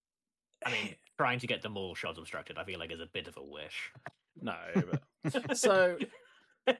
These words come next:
Speaker 2: so I've, I've got range two into Maul here, or range three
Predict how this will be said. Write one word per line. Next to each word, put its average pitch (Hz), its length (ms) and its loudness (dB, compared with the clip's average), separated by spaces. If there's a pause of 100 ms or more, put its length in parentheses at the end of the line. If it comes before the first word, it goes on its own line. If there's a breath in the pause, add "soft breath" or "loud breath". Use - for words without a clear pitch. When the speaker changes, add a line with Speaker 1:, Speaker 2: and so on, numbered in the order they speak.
(880 soft breath)
Speaker 2:
so 202 320 10
I've, 214 340 4
I've 202 120 4
got 247 180 8
range 240 300 6
two 220 240 4
into 196 240 -2
Maul 117 280 4
here, 117 180 2
or 117 120 4
range 127 340 2
three 120 440 2